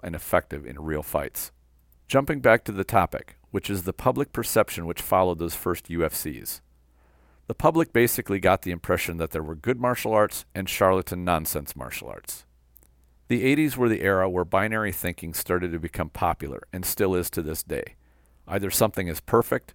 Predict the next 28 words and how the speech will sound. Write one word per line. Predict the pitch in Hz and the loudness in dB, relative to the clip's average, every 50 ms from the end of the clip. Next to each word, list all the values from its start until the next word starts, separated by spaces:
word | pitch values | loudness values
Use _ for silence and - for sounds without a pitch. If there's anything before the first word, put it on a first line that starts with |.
| _ - | _ -2
or | - 101 95 95 | 0 2 2 2
it | |
is | 85 80 | 0 -2
worthless. | 82 85 80 71 - - - - - - - _ _ _ _ _ _ _ _ _ _ _ _ _ _ _ - | 2 2 2 2 0 -6 -10 -10 -12 -12 -14 _ _ _ _ _ _ _ _ _ _ _ _ _ _ _ -4
Martial | - 104 131 127 - 139 113 | 0 0 0 2 2 2 4
artists | 104 104 98 87 - - 92 | 4 4 2 0 -2 -2 -4
even | 90 85 87 82 | -4 -4 -4 -6
use | 82 87 85 82 | -6 -6 -6 -4
this | 85 90 82 - | -2 -2 -2 0
type | - - 87 - - | 2 2 2 2 0
of | 80 - | -6 -4
thinking | - - 98 - - 78 73 | -4 -4 -4 -4 -6 -12 -12
to | - - 82 | -8 -6 -6
assess | 78 - - 90 85 - - | -4 -2 0 0 0 0 -2
a | - | -6
technique. | - - - 78 - - 110 92 - - - - - _ _ _ _ - | -6 -4 -6 -6 -6 -6 -8 -8 -8 -6 -10 -10 -10 _ _ _ _ -8
Either | - 85 82 80 78 | -4 -4 -2 -2 -4
it's | 80 - - | -4 -2 -2
solid | - - 104 98 107 117 123 117 - _ _ _ | 2 2 4 4 6 4 2 2 -2 _ _ _
or | - 95 92 | -2 -2 -2
it's | 87 - - | -2 -2 -4
useless. | 87 80 - - - - - - - - - _ _ _ _ _ _ _ _ _ _ _ _ _ _ _ _ _ _ _ _ - | -6 -6 -4 -6 -8 -10 -12 -12 -14 -14 -16 _ _ _ _ _ _ _ _ _ _ _ _ _ _ _ _ _ _ _ _ -8
With | - 113 - - | -6 -6 0 6
that | 135 156 165 | 6 6 6
in | 127 95 92 | 6 2 0
mind, | 85 82 82 80 82 - - | 0 0 -2 -2 -4 -6 -4
enter | - 110 110 - 120 | -4 -4 -2 0 -2
Bullshido. | 104 87 - 98 90 - - - 87 76 73 69 - - | -2 0 -2 -2 -2 -2 -4 -6 -6 -6 -6 -10 -12 -14